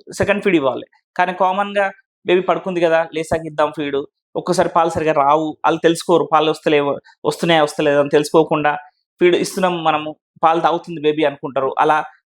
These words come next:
హైపోగ్లైసిమియా, షుగర్స్ లో అయ్యి ఫీడ్స్ వచ్చి ఎన్ఐసియులో అడ్మిట్ అయ్యి చాలా బేబీస్ మేము చూస్తూ ఉంటాము. So this is one of the common mistake. పిల్లలు, ఆ, తల్లిదండ్రులు చేసే మిస్టేక్ ఏంటంటే పాలు సరిగా ఇవ్వకపోవడం.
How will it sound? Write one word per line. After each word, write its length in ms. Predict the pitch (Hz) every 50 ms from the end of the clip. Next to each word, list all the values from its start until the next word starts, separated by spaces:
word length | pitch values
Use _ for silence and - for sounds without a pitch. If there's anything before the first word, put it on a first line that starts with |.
| _ _ -
హైపోగ్లైసిమియా, 580 | 147 160 160 185 180 170 156 151 - 160 143 147
షుగర్స్ 380 | - 170 160 165 165 165 -
లో 200 | 156 156 160 160
అయ్యి 260 | 151 147 147 147 156 -
ఫీడ్స్ 220 | 185 180 170 - 185
వచ్చి 360 | 160 - - - 147 - - _ _ _ _ _ _ - - - - - -
ఎన్ఐసియులో 480 | 143 165 170 175 170 - 180 165 160
అడ్మిట్ 260 | 151 - 160 156 156 160
అయ్యి 160 | 156 - 160
చాలా 100 | 147 147
బేబీస్ 360 | 147 151 147 147 160 - 175
మేము 120 | 165 156 147 -
చూస్తూ 220 | 143 - - -
ఉంటాము. 400 | 131 123 120 - 120 139 180 208 _ - - _ _ _ - - 202
So 80 | 190
this 120 | 185 202 196
is 100 | 202 190
one 140 | 180 180 175
of 80 | 180
the 100 | 175 180
common 340 | 175 - - 180 185 196 202
mistake. 400 | 185 170 - - - 165 175 - _ _ _ _ _ _ _ _ _ _ _ _ _ - -
పిల్లలు, 340 | 185 180 185 175 156 101 120
ఆ, 80 | 147
తల్లిదండ్రులు 580 | 156 156 170 165 170 165 170 170 165 175 175 170
చేసే 160 | 151 - 175
మిస్టేక్ 300 | 151 151 - 156 147 156
ఏంటంటే 200 | 139 143 160 190 - -
పాలు 120 | 156 151
సరిగా 220 | 151 156 127 127
ఇవ్వకపోవడం. 480 | 127 127 123 120 - - - 117 113 -